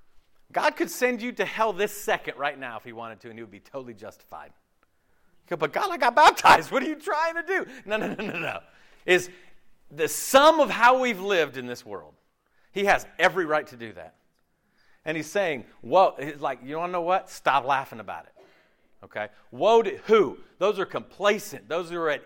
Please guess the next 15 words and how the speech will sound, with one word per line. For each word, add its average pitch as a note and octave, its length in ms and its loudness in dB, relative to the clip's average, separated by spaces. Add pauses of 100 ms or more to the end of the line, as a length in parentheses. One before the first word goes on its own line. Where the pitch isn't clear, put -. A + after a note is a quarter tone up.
ease A3+ 460 -6
in D#3+ 220 -12
Zion. C3 680 -8 (2250)
Complacency, C#3+ 840 -8
that F3+ 160 0
is, G#3 180 -8
is D#3+ 100 -12
that F4+ 160 0
a D#4+ 40 -4
thing B3 300 -4
for A3+ 200 -4
us G#3+ 360 -4 (1120)
in, F3+ 260 -4
in, F3+ 420 -2
in D#3+ 380 0